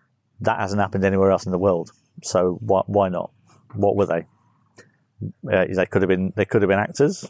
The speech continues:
Um, they could have been normal people just messing about. Um, who knows? Uh,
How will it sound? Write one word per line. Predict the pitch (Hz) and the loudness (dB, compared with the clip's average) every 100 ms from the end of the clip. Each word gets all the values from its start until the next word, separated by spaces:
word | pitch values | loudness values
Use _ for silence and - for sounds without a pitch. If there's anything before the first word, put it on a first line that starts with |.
| - | 0
Um, | 95 95 107 95 95 - - - - | 0 2 2 0 -6 -14 -20 -18 -8
they | - | -6
could | - 87 | -2 -2
have | |
been | 90 90 87 | 0 -2 -4
normal | 104 104 92 | 0 0 0
people | 87 101 101 | -2 0 0
just | 87 104 | -2 0
messing | 98 - | -2 0
about. | 90 131 147 - _ - | 0 2 2 -4 _ -4
Um, | 98 95 104 107 | -2 0 0 0
who | 107 165 | 2 2
knows? | 180 185 107 92 - - - - - | 4 2 2 -4 -16 -20 -20 -14 -2
Uh, | 101 104 101 101 | 2 4 4 2